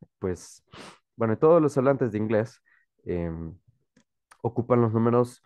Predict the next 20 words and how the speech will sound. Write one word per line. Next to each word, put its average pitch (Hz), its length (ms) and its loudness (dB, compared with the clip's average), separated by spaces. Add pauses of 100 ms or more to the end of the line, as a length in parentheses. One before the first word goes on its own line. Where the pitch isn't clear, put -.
(160)
ordinales 123 680 0
para 95 240 -2
las 87 220 -8
fechas 165 500 0 (140)
hasta 127 220 -6
el 95 60 -6
treinta 95 280 -4
y 147 100 2
uno, 151 220 2
¿verdad? 92 280 -2 (720)
Eso 110 200 -6
es 110 60 -8
diferente 123 480 0
a 113 60 -4
como 110 180 -2
lo 104 60 0
hacemos 123 300 -4
en 127 100 -4
español, 160 500 -2
pero 170 320 0